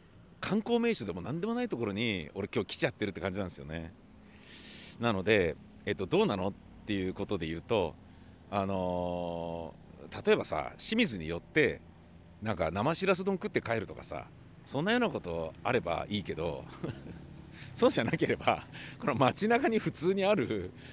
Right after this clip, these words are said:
あのー、よくわかんない川、ただ名前がおかしいってだけで、あ、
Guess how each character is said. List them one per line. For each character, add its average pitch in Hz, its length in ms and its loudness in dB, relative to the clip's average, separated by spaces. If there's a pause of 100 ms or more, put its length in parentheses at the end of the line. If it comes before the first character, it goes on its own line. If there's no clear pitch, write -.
(400)
あ 117 160 2
の 104 500 2
ー、 110 80 -6
よ 170 100 4
く 180 80 10
わ 131 60 8
か 160 120 4
ん 147 40 2
な 131 60 2
い 98 80 0
川、 101 300 4
た 185 140 10
だ 131 120 2
名 113 140 4
前 170 160 4
が 180 80 4
お 170 60 2
か 175 80 2
し 220 100 -2
い 190 40 -4
っ - 20 -6
て 123 100 -4
だ 95 120 2
け 127 120 4
で、 98 340 2
あ、 123 140 4